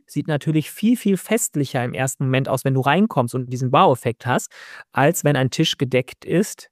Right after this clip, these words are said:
für Kaffee, Kuchen." Weil der Teller beim Kuchen ist meistens da, wo die Torte ist.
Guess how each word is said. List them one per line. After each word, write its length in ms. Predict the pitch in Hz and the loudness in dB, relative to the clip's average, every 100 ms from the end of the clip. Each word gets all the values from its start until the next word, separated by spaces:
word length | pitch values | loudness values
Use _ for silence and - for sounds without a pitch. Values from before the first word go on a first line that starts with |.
| _ | _
für 160 | - | -8
Kaffee, 260 | - 127 151 | -4 -4 -4
Kuchen." 400 | - 208 - - _ _ _ _ _ _ | -2 -4 -4 -12 _ _ _ _ _ _
Weil 320 | - 123 147 156 | 2 4 6 4
der 160 | 139 | 2
Teller 280 | - 156 160 | 2 4 6
beim 160 | 143 127 | 4 0
Kuchen 440 | - 151 170 202 | 2 2 4 0
ist 160 | - 139 | 0 -2
meistens 480 | 131 139 - 147 | -2 -2 -4 -6
da, 180 | - 123 | -2 0
wo 60 | 127 | 0
die 120 | 123 | -4
Torte 360 | - 123 131 170 | 2 2 4 2
ist. 300 | 240 320 | 2 0